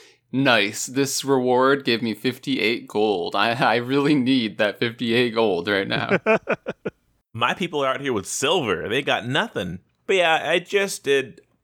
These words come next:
Speaker 3: a lot of dinosaur farming, and by the end, I was like, "Fuck it. I'm just gonna buy some fucking tokens so I can have some ease of mind and just be done." Also, my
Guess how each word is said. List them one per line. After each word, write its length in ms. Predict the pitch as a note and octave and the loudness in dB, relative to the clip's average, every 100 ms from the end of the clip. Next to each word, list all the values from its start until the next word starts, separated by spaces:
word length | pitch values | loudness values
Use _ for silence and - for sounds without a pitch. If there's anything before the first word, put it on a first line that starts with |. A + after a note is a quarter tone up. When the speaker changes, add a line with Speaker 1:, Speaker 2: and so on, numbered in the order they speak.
| G#2+ | -2
Speaker 3:
a 60 | |
lot 180 | A2 A#2+ | 2 2
of 80 | C#3 | 2
dinosaur 360 | A#2 A2+ A#2+ A2 | 2 2 0 0
farming, 500 | G#2 F#2+ F#2+ F#2 - | 0 2 0 -2 -6
and 260 | - G#2+ G2+ | -2 -2 0
by 140 | G#2+ | 0
the 160 | A2+ G2 | 0 0
end, 140 | G#2+ | 2
I 40 | G#2 | 2
was 200 | G#2 G#2+ | 0 -2
like, 160 | G2 | -6
"Fuck 380 | - - G#2 - | -8 -4 -4 -2
it. 120 | F#2 - | -2 -2
I'm 120 | A2 | -2
just 160 | B2+ | -4
gonna 160 | D#3 C#3 | -2 -2
buy 300 | G2+ G2 G#2 | 2 2 2
some 200 | - F#2+ | -2 -8
fucking 320 | - G2 A#2 | -4 -2 -2
tokens 680 | A2+ G#2 G2 F#2+ F#2 G2 - | 0 0 2 -4 -4 -8 -12
so 160 | - G#2+ | -4 -4
I 60 | F#2+ | -2
can 120 | F2+ | -4
have 420 | G#2+ G2+ G2+ F2 _ _ | 0 2 2 -2 _ _
some 200 | - A2+ | -12 -10
ease 240 | F#2 G#2+ B2+ | -6 -6 -6
of 120 | C3+ | -2
mind 500 | B2+ A2 G#2 G#2 G#2 _ _ _ | 0 2 0 -2 -8 _ _ _
and 160 | G2+ G2+ | -6 -4
just 200 | F#2+ - | -6 -6
be 140 | G#2+ | -4
done." 500 | F#2+ F#2 F2+ E2 F2 - | -2 -2 -2 -2 -8 -2
Also, 360 | A2+ B2 D3+ - - | -2 0 -2 -2 -10
my 400 | A2 G#2+ G#2 G#2 | -4 0 0 -2